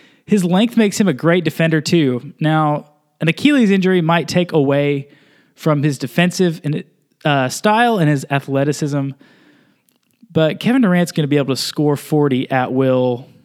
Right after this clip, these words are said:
I would say, the rest of his career. He's seven feet tall. He can shoot the lights out. I mean,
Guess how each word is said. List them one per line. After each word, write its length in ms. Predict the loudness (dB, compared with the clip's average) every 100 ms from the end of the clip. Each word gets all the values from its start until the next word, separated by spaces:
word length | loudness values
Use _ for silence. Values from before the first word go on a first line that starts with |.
| _ _ _ _ _ _
I 140 | -2
would 160 | 0 0
say, 260 | 0 0 -2
the 220 | -2 -2
rest 240 | 0 -2
of 60 | -6
his 100 | -6
career. 300 | -8 -8 -6
He's 120 | -8
seven 420 | -2 2 2 2
feet 280 | 0 -2 -2
tall. 600 | -2 0 0 -2 -6 _ _ _ _ _ _ _ _ _
He 120 | _ -6
can 140 | -4
shoot 300 | -2 -2 0
the 80 | -2
lights 380 | 0 -2 -4 -4
out. 340 | -4 -4 -6 _ _ _ _
I 40 | -6
mean, 300 | -2 -2